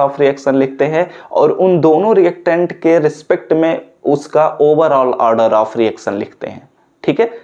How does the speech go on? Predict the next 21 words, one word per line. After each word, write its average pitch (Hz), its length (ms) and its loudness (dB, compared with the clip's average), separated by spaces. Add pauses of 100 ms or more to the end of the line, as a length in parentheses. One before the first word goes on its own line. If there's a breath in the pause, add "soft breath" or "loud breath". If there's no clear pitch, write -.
(160 loud breath)
तो 151 60 0
ये 143 180 2
बातें 175 280 0
आपको 175 260 -4
समझ 147 300 -4
में 147 120 -4
आनी 131 260 -2
चाहिए। - 380 -12 (320 loud breath)
तो 151 100 2
इसीलिए 226 420 2
हम 214 200 -4
यहाँ 170 280 -2
पर 190 140 0
दोनों 143 360 0
प्रकार 151 340 -2
से 147 180 -2
discussion 135 560 -4
करेंगे, 135 360 0
सारी 117 260 0
चीज़ों 120 300 0
आपको 117 460 -2